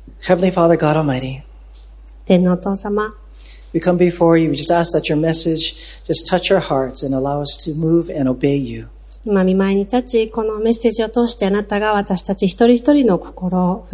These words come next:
Speaker 2: に触れてくださいますように、またそれに従っていくことができるように助けてください。
Speaker 1: We thank you for your church.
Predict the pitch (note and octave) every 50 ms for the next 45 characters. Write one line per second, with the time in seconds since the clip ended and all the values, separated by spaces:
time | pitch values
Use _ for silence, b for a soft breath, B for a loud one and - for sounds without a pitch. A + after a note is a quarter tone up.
0 | F#3+ - A#3 A3 G#3+ A#3 G#3+ F#3 F#3+ F#3+ F#3 - F#3+ F#3 G3 F#3 G3 F#3 - G3+
1 | G3 F#3+ G3+ G#3+ A3 G#3+ - A3+ G#3 G3 G3 F#3+ F#3+ F#3+ G3+ F#3+ F#3 - - -
2 | G3 F#3+ G3+ G3+ - - B3+ B3 B3+ C4+ C4+ - - C4 C4 C4 C4+ B3+ B3+ A#3
3 | A#3 G#3+ G3+ G#3 G3+ G3+ - B3+ A#3+ B3 B3 A#3 A3+ A#3 A#3 B3 A#3 F#3+ E3+ -
4 | - - F3+ - F#3 F3 - E3+ E3 E3 - - - F3+ E3+ - - - - -
5 | C3+ C3+ - D3+ D3+ D3 - D#3+ - - C#3+ C#3+ C#3+ C3+ - - - C#3+ A#2 A#2+
6 | - - - - -